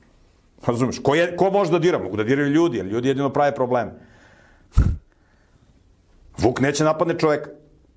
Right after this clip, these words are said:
Kad si čuo da je vuk napao čoveka? Nema. Vuk neće da te napadne. Razumeš? Tako da, tako da, prijatelju, postoje pravila igre u ovome svetu.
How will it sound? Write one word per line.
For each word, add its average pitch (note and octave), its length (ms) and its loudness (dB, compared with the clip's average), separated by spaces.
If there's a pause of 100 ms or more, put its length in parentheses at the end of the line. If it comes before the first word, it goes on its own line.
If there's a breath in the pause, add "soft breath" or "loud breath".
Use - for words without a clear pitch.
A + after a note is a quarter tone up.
(800)
Kad A#2 160 -2
si B2+ 120 -2
čuo D#3 140 2
da C#3+ 80 0
je C#3 60 0
vuk D3 140 -2
napao B2+ 260 -2
čoveka? F#2+ 320 -6 (120)
Nema. - 260 -12 (120)
Vuk D#2 180 -6
neće F#2+ 220 -2
da F#3 60 -4
te G#3+ 60 -2
napadne. - 320 -2 (2250 soft breath)
Razumeš? C3+ 420 -2
Tako C#3+ 220 0
da, F3 280 2 (600 loud breath)
tako C3+ 260 0
da, D#3+ 160 2
prijatelju, E3+ 760 2 (420)
postoje D#3+ 500 0
pravila D#3+ 680 0
igre D3 300 0
u A#2+ 140 -2
ovome C3+ 200 -2
svetu. A2 440 -8